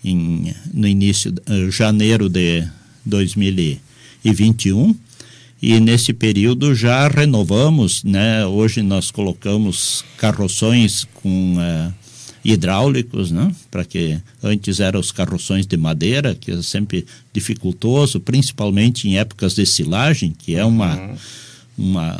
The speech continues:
Speaker 1: uma grande busca dos agricultores para que tenham o produto na sua propriedade para alimentar, né? A silagem do milho, então, né? E a gente tem feito, inclusive agora estamos no final da safra das silagens, né?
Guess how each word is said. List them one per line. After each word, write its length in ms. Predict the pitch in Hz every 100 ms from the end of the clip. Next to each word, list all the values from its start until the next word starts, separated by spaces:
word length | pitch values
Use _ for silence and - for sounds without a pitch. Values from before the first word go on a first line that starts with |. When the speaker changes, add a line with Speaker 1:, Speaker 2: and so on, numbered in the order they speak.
| 92
Speaker 1:
uma 240 | 98 90
grande 420 | 90 110 147 120
busca 500 | 90 101 147 - -
dos 220 | 87 87 87
agricultores 840 | 90 87 - 82 - 110 139 139
para 180 | - 87
que 320 | - 85 78 - - - _ _ _
tenham 440 | - 101 107 90 82
o 80 | 92
produto 560 | - 101 87 110 -
na 160 | 98 90
sua 240 | - 107
propriedade 760 | 98 92 90 76 90 104 135 -
para 200 | - 85
alimentar, 640 | 87 82 78 71 - 143
né? 240 | 170 95 117 - - -
A 80 | 87
silagem 580 | - 78 82 113 104
do 120 | 85 78
milho, 380 | 82 117 170 135
então, 340 | - - 175
né? 240 | 233 80 - _ - - - - _ -
E 320 | 110 101 101
a 80 | 101
gente 340 | 104 101 -
tem 300 | 113 104 143
feito, 420 | - 110 151 -
inclusive 560 | 85 - 92 92 107 113
agora 460 | 95 92 120 143
estamos 800 | 147 - 123 135 143 135 - - -
no 140 | 120
final 440 | 113 113 107 135
da 160 | 143 123
safra 460 | - 120 120 - 104
das 220 | 107 110
silagens, 680 | - 90 98 87 80 65 -
né? 140 | 101